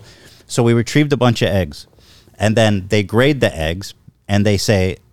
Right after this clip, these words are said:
"Okay, here is, like, the A plus eggs that we want you to use. The other ones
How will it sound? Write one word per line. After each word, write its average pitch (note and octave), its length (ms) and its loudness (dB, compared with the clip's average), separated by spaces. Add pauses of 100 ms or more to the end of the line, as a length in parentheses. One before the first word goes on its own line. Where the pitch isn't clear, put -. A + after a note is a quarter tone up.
(200)
"Okay, F#2+ 220 -2
here B2 300 0
is, G2+ 300 -2
like, F2+ 320 -4
the F2 280 -4 (480)
A G2+ 140 0
plus - 360 -2 (100)
eggs D#2+ 440 -6
that F#2 140 -4
we F#2 80 -2
want F2 240 -2
you F2 100 -2
to E2 60 -4
use. D#2 240 -6
The F#2+ 80 -2
other A#2 160 0
ones B2 340 0